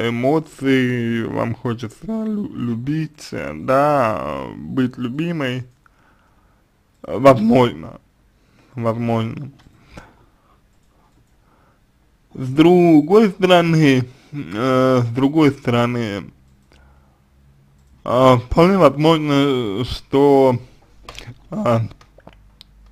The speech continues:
э, все это вам просто кажется, что на самом деле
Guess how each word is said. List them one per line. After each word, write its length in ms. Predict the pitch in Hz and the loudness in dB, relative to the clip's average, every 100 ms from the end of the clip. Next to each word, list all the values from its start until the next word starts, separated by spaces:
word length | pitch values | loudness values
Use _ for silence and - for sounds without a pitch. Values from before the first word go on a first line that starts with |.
| - - - - | -20 -20 -20 -16
э, 1200 | 113 123 120 113 113 113 113 113 113 113 113 107 | -12 -8 -6 -6 -4 -4 -6 -6 -6 -8 -10 -14
все 280 | - - 165 | -18 -4 2
это 200 | 165 160 | 2 2
вам 540 | 127 139 135 127 127 123 _ _ - - _ _ _ _ _ _ _ _ _ _ _ _ _ | 4 6 4 -2 -6 -8 _ _ -20 -20 _ _ _ _ _ _ _ _ _ _ _ _ _
просто 760 | 147 151 139 - 139 123 113 - _ _ - - _ _ _ - | 4 6 4 4 8 8 6 -4 _ _ -20 -20 _ _ _ 0
кажется, 760 | 170 190 180 160 - 123 120 113 - - | 8 8 8 2 -2 -2 -2 -4 -10 -20
что 320 | - 127 123 | -6 0 0
на 180 | 120 123 | 2 0
самом 380 | 127 151 143 135 | 0 0 0 0
деле 460 | 139 131 120 113 | -2 0 0 -4